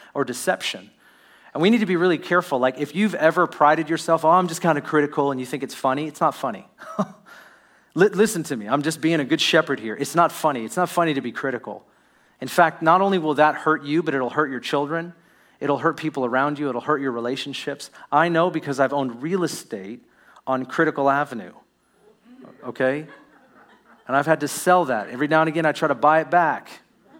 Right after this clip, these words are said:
But I understand this because I've had to fight against seeing negative.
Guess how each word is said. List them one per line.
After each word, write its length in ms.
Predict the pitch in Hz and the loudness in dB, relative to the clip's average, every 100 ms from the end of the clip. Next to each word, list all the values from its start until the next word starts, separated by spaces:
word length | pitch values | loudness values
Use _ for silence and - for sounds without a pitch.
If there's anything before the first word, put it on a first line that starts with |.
| _ _ _ _ _ _ _ _ _ _ _ _ - | _ _ _ _ _ _ _ _ _ _ _ _ -4
But 140 | 139 170 | 4 6
I 180 | 196 | 6
understand 500 | 214 190 - 208 226 | 2 -2 -2 2 2
this 120 | 180 - | 2 0
because 380 | 160 175 160 | -2 2 2
I've 260 | 156 170 180 | 4 4 4
had 180 | 180 170 | 2 0
to 60 | |
fight 380 | 151 - 180 190 | -2 2 2 4
against 600 | 175 131 127 127 - - _ _ 160 | 0 -4 -8 -10 -16 -18 _ _ -12
seeing 680 | - - 196 196 175 151 | -10 -4 0 0 0 0
negative. 760 | 156 165 156 156 110 87 - | 0 0 -4 -4 -14 -14 -18